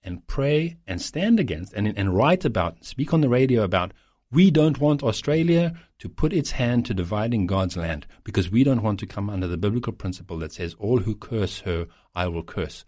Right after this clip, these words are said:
That was God's promise through to Abraham. We want Australia to continue to enjoy the blessing she's enjoyed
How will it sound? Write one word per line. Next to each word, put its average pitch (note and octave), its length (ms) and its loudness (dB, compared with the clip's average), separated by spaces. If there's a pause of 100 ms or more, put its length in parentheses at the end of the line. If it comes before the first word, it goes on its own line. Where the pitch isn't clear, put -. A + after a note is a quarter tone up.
(100)
That - 140 -18
was F2 100 -10
God's F#2 280 -6
promise F#2 420 -4
through E2+ 120 -10
to D#2+ 140 -14
Abraham. D#2+ 460 -8 (300)
We A#2+ 100 6
want C#3 240 4
Australia G2 380 -4
to G#2 120 -12
continue C#3 520 2
to C3+ 120 -6
enjoy B2+ 340 2
the A#2+ 100 0
blessing C3 320 2
she's C3 200 0
enjoyed C#3 520 2